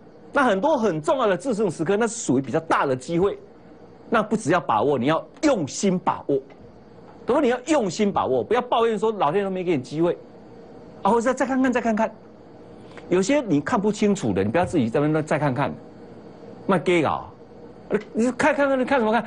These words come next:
你就看不清楚，你还看什么东西？那你就跟着看得懂的来。同学，我说这个很关键的一个制胜时刻，你真的这个把握不是，还要用心把握。好，所以我之前就已经三天了，特别跟公司这二合一啊，他们二合一全面的六八八，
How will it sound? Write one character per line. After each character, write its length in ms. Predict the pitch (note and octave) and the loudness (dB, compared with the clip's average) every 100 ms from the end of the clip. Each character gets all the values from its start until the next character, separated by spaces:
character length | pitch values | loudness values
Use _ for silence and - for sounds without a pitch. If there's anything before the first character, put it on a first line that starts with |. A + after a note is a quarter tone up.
| - | -4
你 60 | A#3 | -2
就 60 | |
看 180 | C#4+ C4+ | 0 0
不 80 | C4 | 0
清 160 | C4+ | 2
楚， 80 | G#3+ | 2
你 80 | E3 | 2
还 120 | F3 | 2
看 120 | G3 G#3 | 2 0
什 60 | |
么 80 | F3 | 2
东 100 | F#3 | 2
西？ 160 | F#3+ F#3 - - - - - - - - - - - | 0 -2 -10 -20 -20 -20 -20 -20 -20 -20 -20 -8 0
那 100 | A3+ | 0
你 60 | |
就 80 | G#3 | 2
跟 180 | A3+ B3 | 0 0
着 60 | |
看 180 | G#3 A3 | 2 0
得 80 | D3+ | 0
懂 160 | G#2 E2+ | -2 -4
的 80 | |
来。 160 | E2+ D#2 - - - - - - | -6 -8 -12 -20 -20 -20 -18 0
同 100 | A#3 | 2
学， 80 | A#3 | 4
我 60 | |
说 140 | F#3 A#3+ | 2 0
这 120 | B3+ | 2
个 120 | F#3+ | 2
很 140 | C#3+ D3+ | 0 -2
关 300 | B3+ C4 A#3+ | 0 2 2
键 200 | C#4 G3 | 0 2
的 100 | D#3 | 0
一 100 | D#3+ | 0
个 100 | D3+ | -2
制 180 | G3 | -2
胜 180 | D#3+ E3 | 0 0
时 160 | C3+ C3+ | 0 0
刻， 180 | F#3 C#3 | 0 0
你 80 | |
真 300 | A2+ - G#3+ | -2 -4 -2
的 80 | F3 | -2
这 120 | - | -2
个 80 | G#3 | -2
把 240 | D#3 A2 A#2+ | 0 0 0
握 120 | E3 | 0
不 80 | C#3+ | -2
是， 60 | - | -6
还 120 | - E3 | 0 0
要 100 | - | 2
用 260 | A#3 E3+ | 0 -2
心 240 | B2 D3+ D3+ | -2 -2 -2
把 160 | D#2+ | -4
握。 160 | F#2+ - - - - - - | -4 -6 -12 -20 -20 -20 -6
好， 120 | E3 | -2
所 160 | E3+ B3 | 2 2
以 60 | G3 | 2
我 140 | E3+ - - - - - - | 0 -6 -20 -20 -20 -20 -4
之 160 | C4 | 0
前 220 | G#3 G3 | 2 2
就 120 | E3 C4+ | 2 0
已 60 | |
经 100 | G3+ | 2
三 220 | G#3 G3 F#3 | 0 0 0
天 180 | F#3 | 0
了， 160 | F3 A2 - - | 0 -2 -8 -10
特 140 | - C#4+ | -2 0
别 100 | G#3+ | 2
跟 220 | A#3 A#3+ | 0 0
公 160 | A#3 A3+ | -2 -2
司 240 | G#3+ A3+ | -4 -2
这 140 | G#3+ - - - - | -2 -4 -10 -20 -4
二 200 | D#4 D4+ | 0 2
合 140 | G#3+ A#3 | 2 0
一 140 | A#3 | 0
啊， 100 | G#3+ | -2
他 60 | D3 | 0
们 100 | A3 | 0
二 180 | A#3 C#4+ | 0 0
合 140 | G#3+ | 0
一 120 | A#3+ | -2
全 200 | - - F3 | -4 -2 0
面 180 | A#3 | 0
的 120 | E3+ D#3 | 0 0
六 120 | D#3+ | 0
八 140 | C#3+ | -2
八， 220 | C3 A#2+ | -2 -4